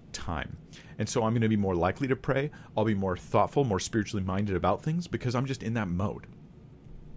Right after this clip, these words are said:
Another benefit is in fasting is that meal times can be now devoted to prayer times. So ten minutes here, twenty minutes there, an hour there. Maybe you were gonna take forty minutes to prepare your food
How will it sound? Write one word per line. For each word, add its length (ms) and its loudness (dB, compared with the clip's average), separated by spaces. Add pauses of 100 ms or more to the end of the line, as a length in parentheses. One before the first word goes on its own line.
(500)
Another 280 6
benefit 440 6
is 300 2
in 120 0
fasting 460 4
is 180 -2
that 180 2 (300)
meal 280 2
times 720 -2
can 160 0
be 100 4
now 160 2
devoted 440 0
to 120 -4
prayer 320 2
times. 420 -10 (360)
So 380 4 (200)
ten 180 2
minutes 280 2
here, 260 6
twenty 320 2
minutes 240 0
there, 260 4
an 140 0
hour 260 4
there. 200 4
Maybe 200 2
you 120 2
were 60 4
gonna 120 2
take 240 0 (220)
forty 200 8
minutes 200 4
to 80 -4
prepare 320 2
your 100 6
food 400 4